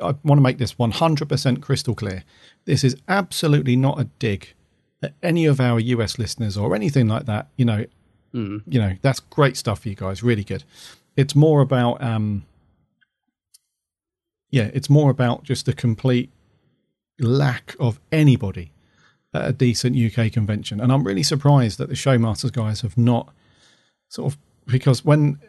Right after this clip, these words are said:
Speaker 1: um, anyone that's attended any of their events, if you go onto their forums or go to their Twitter account, there's always people saying,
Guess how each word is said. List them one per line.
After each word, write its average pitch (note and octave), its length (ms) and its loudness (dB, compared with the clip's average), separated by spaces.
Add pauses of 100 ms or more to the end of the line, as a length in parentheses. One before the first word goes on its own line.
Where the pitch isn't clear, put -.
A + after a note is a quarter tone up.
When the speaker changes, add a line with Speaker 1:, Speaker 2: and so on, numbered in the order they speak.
(140)
Speaker 1:
um, A#2 420 0
anyone C#3 300 4
that's - 160 -4
attended C3 380 4
any G#2+ 160 0
of G2 80 -4
their G#2 180 -2
events, G#2+ 340 -2
if A2+ 60 -4
you B2 60 2
go B2 140 4
onto A#2+ 180 0
their G#2+ 120 -2
forums A2+ 680 -4 (360)
or A#2 80 0
go A2+ 160 2
to - 100 -8
their A#2 100 -4
Twitter A2 340 -4
account, G2+ 360 -6 (440)
there's A#2 220 -2 (220)
always D3+ 600 0
people A#2 380 0
saying, G2 400 -4